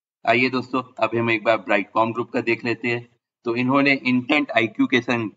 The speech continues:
partnership की है growth enhance करने के लिए। तो उसमें क्या होगा? Blending the power of advanced A I and decades of domain expertise, जो कि इनके पास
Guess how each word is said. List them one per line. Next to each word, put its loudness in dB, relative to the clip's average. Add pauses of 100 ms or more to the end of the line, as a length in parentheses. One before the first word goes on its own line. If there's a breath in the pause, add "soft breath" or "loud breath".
partnership -4
की -2
है -4
growth -2
enhance -2
करने -4
के -12
लिए। -6 (360)
तो -20
उसमें -4
क्या 0
होगा? 0
Blending -8
the -6
power -4
of -2
advanced -10
A 0
I -2 (140)
and -6
decades -4
of -6 (300)
domain -2
expertise, -10
जो -4
कि -6
इनके -4
पास 0